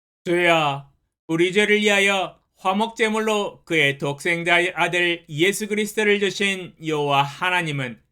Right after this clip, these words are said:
우리의 죄를 용서하시고 영원한 생명과 구원을 주시는 참신 하나님이십니다. 우리에게 평강과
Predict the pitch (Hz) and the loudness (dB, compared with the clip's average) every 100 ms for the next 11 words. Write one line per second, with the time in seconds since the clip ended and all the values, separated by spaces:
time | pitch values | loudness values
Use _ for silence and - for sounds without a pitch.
0 | _ _ 147 143 151 160 165 170 165 170 | _ _ -8 -2 0 0 0 0 0 0
1 | 165 160 170 165 165 170 175 165 - _ | -4 -4 0 0 -2 -4 -4 -4 -8 _
2 | _ - 156 156 185 214 208 208 196 190 | _ -4 -2 0 -2 -2 -2 -4 -4 -6
3 | 190 185 180 - - 165 143 139 139 139 | -2 0 0 -2 -6 -2 -2 0 -2 -4
4 | 139 139 139 131 107 _ - 180 180 202 | -6 -6 -6 -6 -12 _ -2 0 0 -4
5 | 214 196 147 - - 190 202 214 214 190 | -4 -4 -6 -14 -4 0 0 0 -2 -4
6 | 170 156 135 117 - _ _ _ _ 156 | -6 -2 0 -2 -6 _ _ _ _ -8
7 | 143 147 143 147 147 139 _ 180 147 156 | -2 0 0 2 0 -2 _ -10 -8 -4
8 | 160 160 160 160 156 | -4 -4 -2 0 -2